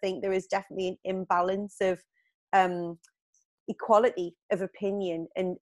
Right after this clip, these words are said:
and the voice to share that and to be able to listen without judgment of what each, a-, and that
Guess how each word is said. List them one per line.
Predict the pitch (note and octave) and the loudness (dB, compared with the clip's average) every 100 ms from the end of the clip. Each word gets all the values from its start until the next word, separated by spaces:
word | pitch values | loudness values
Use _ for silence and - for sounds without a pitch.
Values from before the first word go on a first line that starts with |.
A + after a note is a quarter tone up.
| - | -4
and | F#3+ F#3 - - | -2 -2 -6 -6
the | F3+ | -2
voice | G3 F3+ - | 0 0 -2
to | F3+ | -10
share | - F3+ F3 | -2 2 2
that | F3+ - | 2 -2
and | F3 | -6
to | F3 | -2
be | F#3+ | -2
able | - | 0
to | F3+ | -2
listen | F#3+ F#3+ - D#3+ D#3+ E3 | 0 -2 0 0 0 -6
without | F3+ F3 E3 F3 | -2 2 2 0
judgment | F#3+ F#3 - F#3 E3+ | -2 -2 -4 -6 -4
of | E3+ | -6
what | E3 F3 - | 0 0 0
each, | G3 - - | -6 -10 -6
a-, | G3 - | -4 0
and | A3 | 2
that | G#3+ | 2